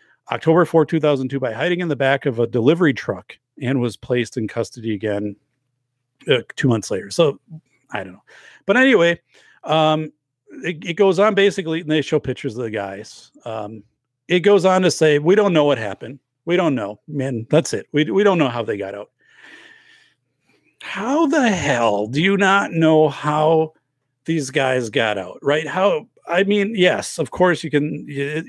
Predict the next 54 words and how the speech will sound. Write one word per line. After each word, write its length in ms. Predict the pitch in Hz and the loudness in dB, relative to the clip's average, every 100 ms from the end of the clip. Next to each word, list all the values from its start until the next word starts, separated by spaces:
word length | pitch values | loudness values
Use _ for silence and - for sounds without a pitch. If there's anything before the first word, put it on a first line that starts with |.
| 185 | -4
the 280 | 143 175 170 | 2 4 4
investigation 720 | 156 160 147 135 143 135 139 | 2 0 0 -2 -2 0 -2
is 160 | 120 | -2
ongoing. 420 | 120 117 117 98 95 _ _ _ _ - | -4 -4 -4 -4 -8 _ _ _ _ -4
They 180 | 175 | -2
got 300 | 175 180 185 | 0 0 0
out 280 | 170 151 202 | 0 2 2
of 180 | 240 - | 2 -6
prison, 580 | - 180 202 135 98 98 _ | 0 2 2 0 -8 -12 _
right? 240 | 147 185 208 | 0 0 0
A, 140 | 156 165 | -4 -2
the 180 | 156 156 | -2 -6
super 500 | - 208 220 233 214 | -2 2 4 4 4
max, 580 | 165 170 185 - - - _ _ _ | 4 2 0 -4 -12 -14 _ _ _
s-, 320 | - - - - | -14 -12 -12 -8
these, 420 | 160 185 151 196 | -4 -2 -4 -6
i-, 220 | 285 233 - | -8 -8 -2
it's 200 | 180 180 | -2 0
a 60 | |
super 400 | 156 - 240 247 | -4 0 0 2
max 340 | 196 185 180 - | 4 4 2 -2
prison 600 | - 202 208 135 92 85 | -4 4 4 2 -8 -8
built 220 | - 190 185 | 0 2 2
in 80 | |
eighty-six. 640 | 175 165 170 131 - 170 - | 0 0 0 -6 -6 -6 -4
It's 200 | 151 151 | -6 -2
modern, 600 | 151 180 175 117 95 98 _ _ | 0 2 2 -2 -6 -14 _ _
right? 300 | 135 151 196 _ _ _ _ _ _ _ | -2 -2 -2 _ _ _ _ _ _ _
How 240 | - 180 285 | -6 -2 2
did 140 | 240 | 2
they 140 | 247 220 | 0 -2
get 180 | 175 | -2
out 280 | 170 170 262 | 0 2 4
of 140 | 285 196 | 2 -2
this? 300 | 226 - - | -4 -6 -6
How 120 | 151 | -4
did 80 | 233 | -2
they 80 | 233 | 0
get 140 | 165 | 4
out 160 | 160 202 | 4 4
of 60 | |
their 140 | 202 208 | 4 2
cells? 440 | - 120 104 107 | 0 0 0 -4
They 120 | 151 | -2
got 160 | 143 143 | 2 2
into 240 | 180 190 | 2 0
the 100 | 190 | 0
yard. 300 | 175 131 127 | 2 2 2
They 120 | 127 123 | 0 -2
didn't 200 | 147 147 | -4 -4
get 120 | 123 | -2
recognized. 440 | 120 - 117 123 | -2 -4 -8 -4
Even 320 | 254 302 311 | 0 2 2
if 260 | 214 214 - | 2 2 -4